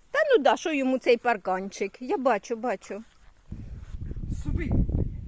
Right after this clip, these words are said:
Speaker 2: Як зараза.
Speaker 1: Тихенько. Ну,
Speaker 2: Зайде
Speaker 1: що ж.
Speaker 2: така.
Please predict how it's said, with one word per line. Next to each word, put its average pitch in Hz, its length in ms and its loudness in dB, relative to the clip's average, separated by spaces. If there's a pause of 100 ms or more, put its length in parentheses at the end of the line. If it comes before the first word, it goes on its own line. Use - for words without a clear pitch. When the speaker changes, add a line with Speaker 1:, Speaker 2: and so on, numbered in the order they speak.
(1900)
Speaker 2:
Як 440 220 -4
зараза. 392 680 0 (540)
Speaker 1:
Тихенько. 180 720 0 (540)
Ну, - 100 -4
Speaker 2:
Зайде 269 200 0
Speaker 1:
що 494 100 -2
ж. 440 160 -4
Speaker 2:
така. 381 480 -6